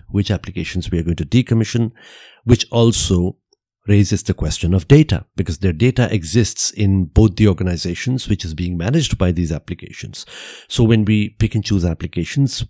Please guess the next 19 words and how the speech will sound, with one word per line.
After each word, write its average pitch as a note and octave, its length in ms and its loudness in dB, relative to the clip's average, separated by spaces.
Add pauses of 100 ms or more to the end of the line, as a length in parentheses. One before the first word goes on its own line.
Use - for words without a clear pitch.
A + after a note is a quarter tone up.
we A2 140 4
are G2+ 80 6
going B2 240 4
to G2+ 100 -4
have F2+ 280 0
to G2 100 -2
go F#2 180 2
through E2+ 300 -2
data F2+ 240 -2
migrations. F2+ 800 -6
We G2+ 80 0
are E2+ 40 -2
going F2+ 180 -4
to F2+ 60 -6
move F2 280 -4
data F2+ 240 -2
from, E2+ 340 -4 (580)
uh, - 220 -10
uh, D#3 160 -10